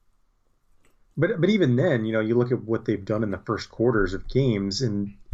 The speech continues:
and, you know, at least as far as just passer rating, Cole McDonald's still one of the best Q Bs in the conference.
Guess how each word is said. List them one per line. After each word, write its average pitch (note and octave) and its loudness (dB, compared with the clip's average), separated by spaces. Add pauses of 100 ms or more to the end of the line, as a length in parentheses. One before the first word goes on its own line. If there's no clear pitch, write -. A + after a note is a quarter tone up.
and, C3+ -2 (640)
you - -10 (240)
know, A#2+ 2
at A2 4
least B2 4
as A#2 -2
far A2+ 2
as G2+ -2
just - -8 (160)
passer B2 0
rating, G2 -6
Cole A2 -6
McDonald's G2+ -4
still A2 -2
one G2 -6
of F#2 -4
the F2+ -6
best F#2 -6 (720)
Q A2+ -2
Bs F#2+ -2
in G2 -6
the F2+ -6
conference. D#3 -4